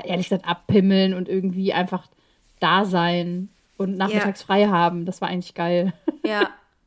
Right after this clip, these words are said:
Speaker 2: Ich hatte manchmal das Gefühl, ich, also ich glaube, dass ich im Nachhinein mit dem Studium ein bisschen das gesucht habe, wie ich, ähm, mein Leben auf meine Neurodivergenz anpassen kann.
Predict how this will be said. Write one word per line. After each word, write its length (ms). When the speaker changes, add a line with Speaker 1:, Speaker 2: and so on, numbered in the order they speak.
Speaker 2:
Ich 140
hatte 200
manchmal 360
das 160
Gefühl, 300
ich, 160
also 180
ich 140
glaube, 240
dass 180
ich 160
im 100
Nachhinein 840
mit 160
dem 100
Studium 600
ein 20
bisschen 260
das 240
gesucht 440
habe, 440
wie 180
ich, 600
ähm, 600
mein 200
Leben 180
auf 140
meine 160
Neurodivergenz 680
anpassen 520
kann. 340